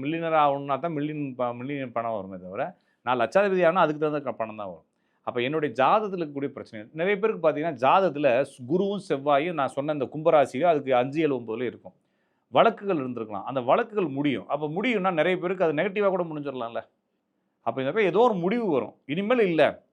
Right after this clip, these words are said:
அப்ப நான் அடிக்கடி சொல்றது பாசிட்டிவோ நெகட்டிவோ முடிச்சு விட்றணும், அதான் மேட்டர். முடிச்சு விட்டா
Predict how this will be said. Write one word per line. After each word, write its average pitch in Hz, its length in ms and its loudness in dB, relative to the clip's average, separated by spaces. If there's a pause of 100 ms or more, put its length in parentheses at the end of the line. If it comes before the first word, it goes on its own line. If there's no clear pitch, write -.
(340)
அப்ப 135 200 2
நான் 165 260 6
அடிக்கடி 233 340 2
சொல்றது 170 280 0 (140)
பாசிட்டிவோ 220 480 6
நெகட்டிவோ 185 320 0
முடிச்சு 233 220 -6
விட்றணும், 160 340 -2 (140)
அதான் 165 240 2
மேட்டர். 101 240 -4 (680)
முடிச்சு 247 220 -2
விட்டா 240 120 4